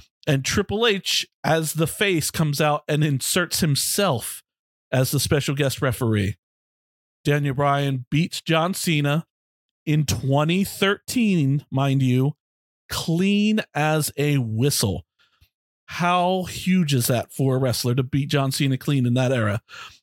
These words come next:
And tr-, and sure enough, Triple H counts it. He wins. Everything's well and dandy. Uh, Randy Orton, the Money in the Bank winner, comes out to tease the cash in.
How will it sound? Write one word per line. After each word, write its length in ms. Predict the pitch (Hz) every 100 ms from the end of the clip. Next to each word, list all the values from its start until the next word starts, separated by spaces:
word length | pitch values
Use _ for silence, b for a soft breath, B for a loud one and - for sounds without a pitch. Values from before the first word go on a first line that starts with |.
| _ _ -
And 200 | 139 135
tr-, 160 | 160
and 240 | 156 135 123
sure 200 | 147 147
enough, 320 | 196 202 -
Triple 320 | - 139 135
H 140 | 139 - - - -
counts 300 | 151 180 -
it. 180 | 208 139
He 120 | 131
wins. 520 | 139 196 214 226 - B B B
Everything's 500 | 135 151 147 156 143
well 260 | 139 147 139
and 100 | 131
dandy. 500 | 170 202 214 220 208 B B B _ -
Uh, 380 | 127 123 120 - -
Randy 360 | 160 160 151
Orton, 380 | 156 170 175 160
the 100 | 143
Money 220 | 143 147
in 80 | 143
the 60 | 127
Bank 260 | 139 160 180
winner, 180 | 175
comes 280 | 175 156 151
out 200 | 156 -
to 100 | -
tease 560 | 117 - 165 165 160 -
the 100 | 143
cash 400 | - 160 165 -
in. 300 | 196 196